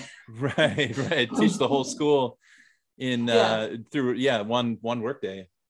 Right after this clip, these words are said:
Speaker 2: Yeah.
Speaker 1: Mm, but those, the sc-, both schools were, um,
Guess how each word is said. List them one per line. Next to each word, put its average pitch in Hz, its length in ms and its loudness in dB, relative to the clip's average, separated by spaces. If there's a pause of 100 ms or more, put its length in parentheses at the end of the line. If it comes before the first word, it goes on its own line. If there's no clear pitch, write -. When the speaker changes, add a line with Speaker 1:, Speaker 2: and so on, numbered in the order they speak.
(160)
Speaker 2:
Yeah. 107 180 -10
Speaker 1:
Mm, 214 280 -6 (200)
but 233 500 0 (400)
those, 240 500 2 (840)
the 220 140 2
sc-, - 440 -8
both 240 340 2
schools 214 800 0 (340)
were, 202 580 2
um, 175 460 -2